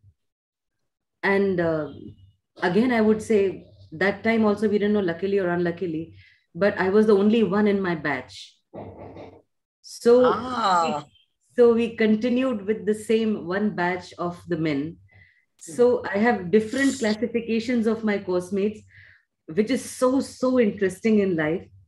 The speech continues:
Speaker 1: I think I would love to relive this life one more time. So one batch of my, uh, course mates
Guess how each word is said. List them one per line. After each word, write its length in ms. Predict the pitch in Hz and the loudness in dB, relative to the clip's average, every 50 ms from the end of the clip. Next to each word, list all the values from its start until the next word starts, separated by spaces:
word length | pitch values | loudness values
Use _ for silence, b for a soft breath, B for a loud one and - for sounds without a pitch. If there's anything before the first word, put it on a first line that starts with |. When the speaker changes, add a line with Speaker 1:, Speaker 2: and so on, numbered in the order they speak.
| _ _ _ _ _ _ _ _ _ _ _ _ _ _ _ _ _ _ _ _ _ _ _ _ _ _ | _ _ _ _ _ _ _ _ _ _ _ _ _ _ _ _ _ _ _ _ _ _ _ _ _ _
Speaker 1:
I 120 | 214 226 240 | 0 2 2
think 200 | 240 294 254 247 | 2 2 2 2
I 60 | 233 | 2
would 160 | 208 233 220 | 4 4 4
love 220 | 214 226 233 226 | 4 2 2 0
to 100 | 233 226 | 0 0
relive 380 | 190 196 233 233 247 240 202 185 | 0 2 2 4 4 2 2 2
this 180 | 220 214 - 196 | 0 0 0 -2
life 240 | 180 180 185 175 | -2 -2 -2 -4
one 160 | 165 180 180 185 | -4 -4 -4 -4
more 160 | 185 185 175 | -4 -6 -6
time. 460 | 175 180 175 160 143 131 131 - - _ _ _ _ b b b b b _ | -4 -4 -4 -4 -4 -6 -8 -12 -16 _ _ _ _ b b b b b _
So 160 | - 240 208 | 0 0 2
one 240 | 165 202 226 247 214 | 2 2 2 2 2
batch 260 | 233 240 254 247 262 | 2 0 0 0 -2
of 160 | 254 233 - | -4 -4 -2
my, 480 | 240 233 233 233 233 208 - - - - - - | -2 -2 -2 -2 -2 -4 -6 -8 -12 -18 -16 -10
uh, 240 | - 147 156 151 151 151 - - | -8 -6 -6 -6 -6 -8 -8 -4
course 300 | 175 185 202 196 - 208 | -2 -2 -2 -2 0 2
mates 420 | 220 220 202 175 - - - _ | 4 4 4 2 0 -6 -16 _